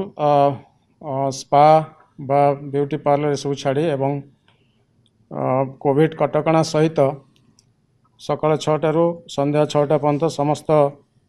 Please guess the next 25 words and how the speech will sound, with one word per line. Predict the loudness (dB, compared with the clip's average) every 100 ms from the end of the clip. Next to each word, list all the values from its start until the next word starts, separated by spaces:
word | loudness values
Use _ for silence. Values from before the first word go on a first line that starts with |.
| _ _ _ _ _ _ _ _
ଅ, | -8 -6
ଦୋକାନକୁ | -4 -4 -2 -2 -4
ଖୋଲିବା | -6 -2 0
ପାଇଁ | 0 -2 -4 -6 -8
ଅନୁମତି | -6 -4 -4 -4
ଦିଆଯିବ। | -2 -2 -2 -6 -8 -12 _ _ _ _ _ _ _ _ _ _ _ _ _ _ _ _ -6
ଏବଂ | -2 0
ଏଇ | 2 2 2
କୋଡ଼ିଏଟି | 2 2 2 0
ଜିଲ୍ଲାରେ | 2 4 4 2 -2 -12 _ _ _ _ _ _ -4
ପବ୍ଲିକ୍ | -4 0 -2 0
ଟ୍ରାନ୍ସପୋର୍ଟ, | -2 -2 0 -2 -2 -10 _ _ _ _ _
ସେ | -8
କୋଡ଼ିଏଟି | -2 0 0 0
ଜିଲ୍ଲା | 2 2
ଭିତରେ, | 2 2 0 0
ଜିଲ୍ଲା | 0 0
ଭିତରେ | 0 0 -2 0
ବା | 0
ଗୋଟେ | 0 -2 -2
ଜିଲ୍ଲାରୁ | -2 0 2
ଆଉ | 2
ଗୋଟେ | 0 -2
ଜିଲ୍ଲାକୁ | -4 -2 -2 -2 -6 -6 _ _ _ _ _ _ _ _ -18
ବସ୍ | 0 4 4